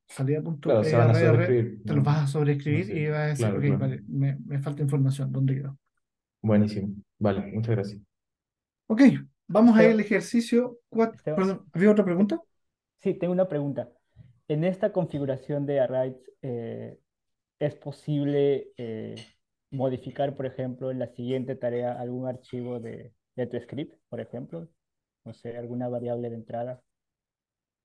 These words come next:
Speaker 1: Va a depender de, de,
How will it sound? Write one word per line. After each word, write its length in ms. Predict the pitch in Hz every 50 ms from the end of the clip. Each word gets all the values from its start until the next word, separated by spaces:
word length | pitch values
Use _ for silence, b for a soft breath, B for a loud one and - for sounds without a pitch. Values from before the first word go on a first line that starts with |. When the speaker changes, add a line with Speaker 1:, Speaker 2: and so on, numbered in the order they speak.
| _ _ _ _ _ _ _ _ _ _ _ _ _ _ _ _ _ _ _ _ _ _ _
Speaker 1:
Va 160 | - 160 156 185
a 40 |
depender 500 | 196 202 196 185 175 170 165 180 185 190
de, 260 | 185 185 180 185 180 165
de, 920 | 151 151 160 160 160 160 156 156 156 156 151 151 151 151 151 151 151 147